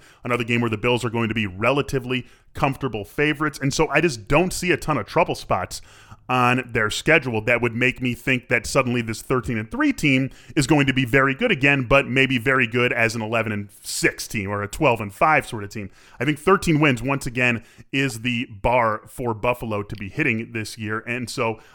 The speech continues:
I like making that sort of bet. I like that I can get a thirteen win team, not as the favorite, that definitely has a ceiling to be a fourteen or a fifteen win team.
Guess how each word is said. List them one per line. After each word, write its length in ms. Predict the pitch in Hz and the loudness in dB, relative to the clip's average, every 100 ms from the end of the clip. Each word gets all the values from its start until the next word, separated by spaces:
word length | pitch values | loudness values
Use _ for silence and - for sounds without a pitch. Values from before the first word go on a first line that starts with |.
| - | -2
I 80 | 131 | -2
like 340 | 127 143 143 | 2 0 0
making 320 | 131 123 123 110 | -4 -6 -6 -8
that 140 | 104 | -8
sort 160 | - 104 | -8 -8
of 80 | |
bet. 140 | 92 90 | -8 -10
I 80 | 95 | -4
like 240 | 123 139 | -4 -2
that 100 | 131 | -2
I 80 | 120 | -4
can 180 | - 110 | -4 -6
get 240 | 120 120 | -4 -4
a 120 | 110 | -6
thirteen 500 | 98 156 170 - 156 | -4 0 0 0 -2
win 140 | 143 143 | -2 -2
team, 360 | - 113 110 - - _ | -2 0 -2 -6 -20 _
not 380 | 95 98 139 165 | -8 0 2 2
as 140 | 147 | 0
the 60 | 135 | -6
favorite, 500 | - 120 117 113 113 - - | -8 -4 -4 -6 -8 -12 -6
that 140 | 120 | 0
definitely 300 | 156 156 156 | 2 2 0
has 120 | 131 127 | -4 -4
a 60 | |
ceiling 340 | - 139 123 113 | -4 -2 -2 -2
to 80 | |
be 140 | 110 110 | -2 -4
a 40 | |
fourteen 540 | - 131 120 - 104 98 _ - - | -4 -6 -6 -4 -6 -8 _ -12 -4
or 180 | 117 | -2
a 180 | 117 107 - | 0 -2 -6
fifteen 800 | - 151 143 - - 110 101 101 - _ | -6 -4 -4 -6 -8 -6 -6 -8 -14 _
win 580 | 101 113 110 107 - - | -6 -2 0 0 -4 -12
team. 460 | - 123 107 107 | -6 -4 -2 -4